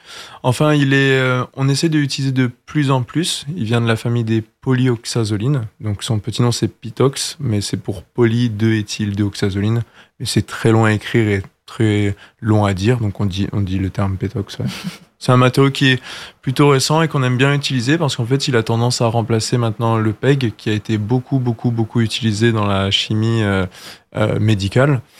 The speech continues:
Et en fait, c'est un, c'est un polymère qu'on retrouve un peu partout parce qu'il aide en fait à cacher, euh, ce qu'on veut, euh, cacher au corps. En fait, c'est quelque chose qui est, euh,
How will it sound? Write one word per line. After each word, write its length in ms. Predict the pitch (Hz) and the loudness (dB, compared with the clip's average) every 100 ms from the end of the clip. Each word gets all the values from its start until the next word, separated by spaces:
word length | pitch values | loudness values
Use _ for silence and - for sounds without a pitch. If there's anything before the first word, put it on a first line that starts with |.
| - - _ - | -20 -20 _ -6
Et 80 | |
en 80 | 107 | -4
fait, 300 | 104 131 135 | 0 2 2
c'est 140 | - 117 | 2 0
un, 440 | 110 104 101 101 | 2 2 2 0
c'est 160 | 101 110 | -2 -2
un 60 | |
polymère 400 | 101 107 110 127 | 0 0 2 0
qu'on 160 | - 110 | 0 -2
retrouve 260 | 107 - | 0 2
un 80 | 131 | 2
peu 100 | 117 | 2
partout 280 | 123 110 156 | 0 0 0
parce 180 | 156 123 | -2 -2
qu'il 160 | - | 2
aide 120 | 123 135 | 2 2
en 80 | |
fait 220 | 110 143 139 | 2 0 -2
à 100 | 113 | -6
cacher, 520 | - 135 - 147 143 _ _ _ _ | -2 0 2 2 0 _ _ _ _
euh, 560 | 120 110 107 107 104 101 | 0 2 2 2 2 0
ce 80 | - | -2
qu'on 160 | 120 | -2
veut, 400 | 110 117 127 113 | 0 4 4 4
euh, 40 | 107 | 0
cacher 280 | 123 117 123 | 0 0 0
au 60 | |
corps. 260 | 110 113 - | -2 -4 -6
En 60 | - | -18
fait, 140 | - | -18
c'est 160 | - - | -16 -8
quelque 140 | - | -4
chose 200 | 107 127 | 0 0
qui 260 | - 117 107 | 0 0 2
est, 40 | |
euh, 340 | 104 101 98 | 2 2 0